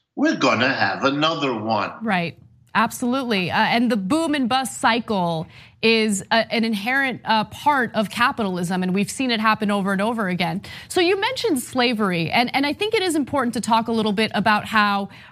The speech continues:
Speaker 2: Karl Marx compared the ramifications of capitalism to slavery, which sounds hyperbolic, but if you really look at the comparisons, I, I think that there are some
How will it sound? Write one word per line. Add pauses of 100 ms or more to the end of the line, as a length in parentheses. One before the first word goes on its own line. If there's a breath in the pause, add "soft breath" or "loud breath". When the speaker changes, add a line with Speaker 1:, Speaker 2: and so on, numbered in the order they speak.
(100)
Speaker 2:
Karl
Marx
compared
the
ramifications (100)
of
capitalism
to
slavery,
which
sounds
hyperbolic, (360 loud breath)
but
if
you
really
look
at
the
comparisons,
I,
I
think
that
there
are
some